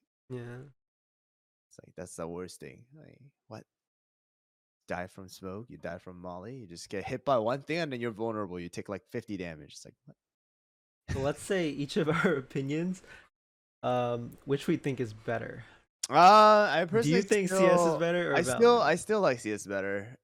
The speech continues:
Speaker 2: As a game
Speaker 1: Still like
Speaker 2: in
Speaker 1: C S
Speaker 2: general,
Speaker 1: better.
Speaker 2: I, I still like C S better. But it's just that the scene itself has died down a lot in, in comparison to before. That,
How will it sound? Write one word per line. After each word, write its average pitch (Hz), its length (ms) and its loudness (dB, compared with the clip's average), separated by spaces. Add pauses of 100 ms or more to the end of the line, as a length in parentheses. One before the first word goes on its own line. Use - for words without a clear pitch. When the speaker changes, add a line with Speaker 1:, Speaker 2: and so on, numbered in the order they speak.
Speaker 2:
As 117 160 -4
a 120 80 -8
game 143 400 0
Speaker 1:
Still 135 80 -4
like 127 120 -6
Speaker 2:
in 131 100 -4
Speaker 1:
C 131 40 -6
S 131 60 -2
Speaker 2:
general, 143 400 0
Speaker 1:
better. 110 240 2
Speaker 2:
I, 95 60 -2
I 104 40 -4
still 113 300 -8
like 101 240 -4
C 98 160 -8
S 98 160 -8
better. 110 360 -6 (800)
But 113 400 0
it's 120 200 -6
just 131 240 -8
that 127 240 -4
the 117 80 -8
scene 143 420 -6
itself 107 640 -2
has 92 400 -6
died 92 260 -4
down 95 180 -6 (120)
a 78 60 -14
lot 85 400 -8 (120)
in, 104 240 -12 (100)
in 113 120 -14
comparison 110 540 -8
to - 120 -18
before. 104 640 -8 (240)
That, 95 400 -6